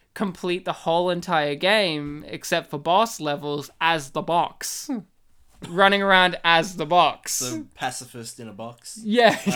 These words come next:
Speaker 1: just
Speaker 3: right.
Speaker 1: coward in a box. <laughs> And, like,
Speaker 3: Yeah, in some Metal Gear Solid games, being in the box, uh, Metal Gear Solid three especially,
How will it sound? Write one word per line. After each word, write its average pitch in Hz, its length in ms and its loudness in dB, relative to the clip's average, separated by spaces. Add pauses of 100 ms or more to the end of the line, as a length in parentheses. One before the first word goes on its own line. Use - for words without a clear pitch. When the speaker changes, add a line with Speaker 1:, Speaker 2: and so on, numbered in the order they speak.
Speaker 1:
just 208 260 -2
Speaker 3:
right. - 100 -20
Speaker 1:
coward 196 760 2
in 180 100 -2
a 180 60 2
box. 190 680 0
<laughs> - 40 -20 (400)
And, 226 160 0
like, 208 240 2
Speaker 3:
Yeah, 180 80 -6
in 196 100 -4
some 214 300 -4
Metal 247 180 -6
Gear 208 120 -10
Solid 175 340 -12
games, 123 380 -10
being 165 320 -10
in 143 280 -12
the 139 80 -12
box, 113 680 -14
uh, 135 120 -14
Metal 156 300 -8
Gear 160 60 -14
Solid 127 240 -10
three 135 220 -12
especially, 117 580 -12